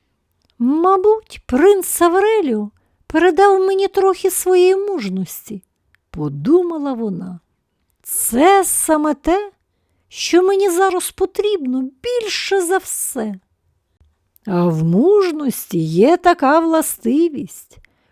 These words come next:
Людина виявляє її в собі саме тоді, коли вона їй вкрай необхідна,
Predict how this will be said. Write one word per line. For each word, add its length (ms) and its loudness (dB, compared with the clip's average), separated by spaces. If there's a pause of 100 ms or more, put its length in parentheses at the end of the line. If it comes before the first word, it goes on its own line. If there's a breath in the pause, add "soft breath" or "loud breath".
(140)
Людина 600 2
виявляє 680 2
її 380 0
в 60 -10
собі 460 0
саме 400 0
тоді, 600 -2 (600)
коли 440 6
вона 300 2
їй 200 4
вкрай 460 0
необхідна, 920 -6